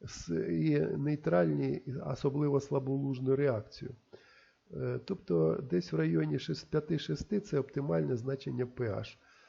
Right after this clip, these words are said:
Так званий кальцієвий хлороз може статися, якщо б ці, ці ґрунти, як правило, вапнують. Якщо перевапнувати ці ґрунти, то і буде великий вміст кальцій С О три в ґрунті,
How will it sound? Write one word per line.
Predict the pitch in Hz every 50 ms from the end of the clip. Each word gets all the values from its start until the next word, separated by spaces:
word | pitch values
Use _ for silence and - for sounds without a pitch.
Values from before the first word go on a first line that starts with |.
| - - - _ _
Так | - 180 151
званий | 156 185 190 196 190 185 175 175
кальцієвий | 175 190 175 165 160 - - 170 165 165 160
хлороз | - - 160 165 170 170 147 135 127 - -
може | 135 135 135 131 131
статися, | - - 196 190 185 180 151 - -
якщо | 135 127 - - - 156
б | 135 - - - - _ _ _
ці, | - - 156 - - _ _ _ - _
ці | - - 175
ґрунти, | 156 165 156 147 165
як | 151 147 156
правило, | 165 156 151 151 151 151
вапнують. | 156 180 180 180 220 254 269 233 - 156
Якщо | 147 - - 160 147
перевапнувати | - - 160 156 156 147 151 151 - - 170 180 170 156 147 127 - - 135
ці | 123 - - 160 139
ґрунти, | 139 147 160 160 160 - 247 269 277 - - - - - - - - - _ _ _
то | - 156 156 185
і | 180 165 156 156
буде | 151 156 143 139 156 151 139 151
великий | 147 151 156 160 160 156 - 147 139
вміст | 139 139 139 - -
кальцій | - - 143 143 139 - - 135
С | - - 160
О | 156 156
три | 156 254 254 254
в | 180
ґрунті, | 160 151 139 139 - - 131 120